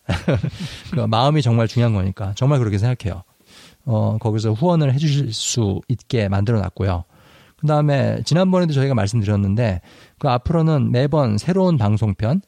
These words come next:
새로운 에피소드가 나올 때마다 스터디 가이드, 스터디 가이드를 만들어서 저희들 웹사이트에 올려놓을 거예요. 그래서 이거는 저희들이 방송편에서 말한 세 가지 포인트, 그것들을 갖다가 그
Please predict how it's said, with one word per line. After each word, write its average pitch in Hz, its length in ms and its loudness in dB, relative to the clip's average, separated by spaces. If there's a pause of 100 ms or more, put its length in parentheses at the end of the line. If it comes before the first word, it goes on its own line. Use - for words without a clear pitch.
새로운 170 340 0
에피소드가 120 520 0
나올 98 180 2
때마다 110 460 -2 (360)
스터디 196 380 -2
가이드, 92 420 -2 (220)
스터디 180 380 -2
가이드를 110 360 0
만들어서 101 560 0 (340)
저희들 123 280 0
웹사이트에 110 460 -2
올려놓을 107 320 0
거예요. 90 380 -8 (340)
그래서 113 240 -2
이거는 104 500 0 (360)
저희들이 120 400 -2
방송편에서 117 680 0
말한 104 320 0
세 120 180 -2
가지 113 200 0
포인트, 123 480 -2 (240)
그것들을 113 380 -2
갖다가 95 560 -2 (460)
그 98 420 0